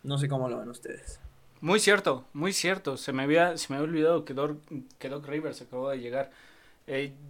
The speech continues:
Speaker 2: yo, en, en mi refuerzo de este año, me voy a ir por un jugador talentosísimo, ¿ok?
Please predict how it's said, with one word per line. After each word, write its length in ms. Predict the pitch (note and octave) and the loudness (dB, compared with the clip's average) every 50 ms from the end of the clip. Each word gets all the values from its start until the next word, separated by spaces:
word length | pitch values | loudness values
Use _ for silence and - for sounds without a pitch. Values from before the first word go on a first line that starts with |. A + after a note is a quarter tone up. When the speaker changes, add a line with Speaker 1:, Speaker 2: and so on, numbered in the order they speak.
| C3+ C3 C3 | -16 -6 2
Speaker 2:
yo, 400 | C#3+ F#3+ G3+ G#3 G#3+ A#3 B3 - - _ _ _ _ _ _ _ _ - | 6 8 8 8 6 4 0 -6 -14 _ _ _ _ _ _ _ _ 0
en, 380 | D3 C#3+ C#3+ C#3 C#3+ C#3+ C#3+ - | 0 2 2 0 -2 -4 -6 -8
en 260 | - C#3+ C#3 C#3 C3+ C#3 | -8 -6 -6 -4 -4 -4
mi 120 | C3+ C3+ | -4 -4
refuerzo 760 | B2+ C3+ C3+ C3 - - F3+ G3+ F#3+ F3+ - E3+ C#3+ B2+ B2 - - - - | -4 -4 -4 -4 -2 2 4 4 4 4 2 0 -2 -2 -4 -8 -16 -16 -12
de 260 | D3 B2+ C#3 C#3+ D3+ | -6 -2 0 2 2
este 260 | D#3 D3+ - - C#3+ C#3 | 2 0 0 2 4 6
año, 420 | C#3 D3 D3 D#3+ F3 F#3 G#3+ - - - - - - - - - _ _ _ _ _ _ _ _ _ - - | 8 6 6 4 2 0 -2 -6 -10 -18 -20 -20 -20 -20 -20 -20 _ _ _ _ _ _ _ _ _ -16 -8
me 140 | C3 C3 C3+ | -4 -2 0
voy 200 | C#3+ D#3+ F3+ G3 | 2 2 4 6
a 80 | F3 D#3 | 8 8
ir 280 | D#3 D#3+ F3+ F#3+ G3 - - _ _ - _ _ - - _ _ _ _ _ _ _ _ _ - - - - - - | 8 8 6 6 4 2 -4 _ _ -20 _ _ -20 -20 _ _ _ _ _ _ _ _ _ -20 -20 -20 -20 -8 -2
por 160 | D3 D3 D#3 | 0 2 2
un 180 | F#3 A3 A3 G#3 | 2 2 0 0
jugador 600 | - - F#3+ D3 C#3 C3+ D3 D3+ F3+ - - - - - - - - _ _ _ _ _ _ _ _ _ | 2 2 4 4 6 6 6 6 6 4 2 -4 -16 -20 -20 -20 -20 _ _ _ _ _ _ _ _ _
talentosísimo, 880 | - D3+ D3 D3 D3 C#3+ - D#3 C#3+ - F3 E3 - D3 C3 A#2 - - _ _ _ _ _ _ _ _ _ _ _ _ _ | 4 4 6 6 4 2 2 0 2 2 2 2 2 2 0 -2 -6 -10 _ _ _ _ _ _ _ _ _ _ _ _ _
¿ok? 180 | D3+ D3+ D3+ | -8 -2 2